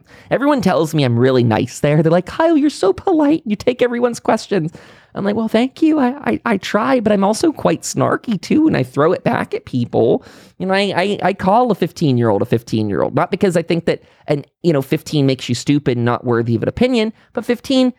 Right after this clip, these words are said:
does make you not an expert on these things because I know that you haven't even taken advanced history classes. Those don't come until you're about sixteen to eighteen in, <laughs> in high schools in America. Like, uh, it's not that I'm talking down to you because you are stupid,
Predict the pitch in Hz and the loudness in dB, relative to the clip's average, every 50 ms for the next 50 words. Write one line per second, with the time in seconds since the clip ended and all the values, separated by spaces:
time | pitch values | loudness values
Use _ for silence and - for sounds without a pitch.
0 | _ _ _ - 269 277 277 254 226 240 233 240 - - 233 226 220 226 233 170 | _ _ _ 0 0 2 2 2 0 0 0 -2 -2 -2 -2 0 0 -2 -2 -2
1 | 175 202 220 - - - - 160 139 143 135 135 135 143 - - 165 175 165 - | -2 -4 -4 -4 -4 -2 0 2 2 2 2 0 0 0 0 0 0 -2 -2 -2
2 | - - 220 196 - _ _ _ _ _ _ _ _ _ - 208 208 196 202 202 | -2 0 -2 -2 -2 _ _ _ _ _ _ _ _ _ -8 -6 -2 0 0 0
3 | 202 180 - - 180 - - 190 175 185 185 175 170 160 - - - 156 151 - | 0 -2 -2 -2 -2 -2 0 0 2 2 2 2 2 0 -2 0 0 0 2 2
4 | 165 139 120 113 - 135 123 123 120 113 117 - - - 113 - - - 110 107 | 2 0 0 0 0 0 2 2 2 0 0 -2 -2 -2 -4 -2 -2 -2 -2 0
5 | - - 110 - - 123 - - - - - 127 131 - 143 135 - - 135 123 | 0 -2 -2 -2 -4 -6 -6 -8 -6 -4 -2 -2 -2 -2 -4 -4 -2 -2 0 0
6 | 117 - - 120 113 110 110 110 - 117 117 - - - - 120 - - - - | 0 0 0 0 0 2 0 2 2 2 2 0 -2 -4 -6 -6 -6 -8 -8 -6
7 | - 120 117 117 113 - - - 117 - - - - - - - - - 143 120 | -2 0 0 0 0 0 0 0 -2 -2 -4 -8 -14 -12 -12 -8 -6 -4 -4 -4
8 | - - - - 123 - 143 123 - 127 123 123 - - - 131 113 110 120 123 | -6 -4 -2 -2 0 0 0 0 0 0 -2 -4 -4 -2 0 0 2 2 2 0
9 | 110 107 113 110 101 92 - - - 110 120 127 127 123 - - - - - - | 0 0 0 0 0 -2 -2 -4 -2 0 0 2 0 0 -4 -8 -20 -20 -18 -16
10 | - - _ - - - - - - - - 180 - - 214 214 214 233 247 - | -18 -18 _ -14 -14 -14 -14 -16 -8 -4 -4 -4 -2 -2 0 0 0 0 -2 -2
11 | 196 220 196 190 185 208 202 196 208 - 202 170 160 180 175 180 185 190 185 170 | -4 -4 -4 -2 0 0 0 0 0 -2 -2 0 0 0 0 0 -2 -2 -2 -4
12 | 156 151 - 165 151 143 143 147 139 127 123 - _ _ _ - 139 127 123 113 | -4 -2 -2 0 0 0 0 0 0 0 -2 -6 _ _ _ -2 0 0 0 0
13 | - - - - 294 294 - 220 175 196 185 | -2 -4 -2 0 0 0 0 0 0 -2 -2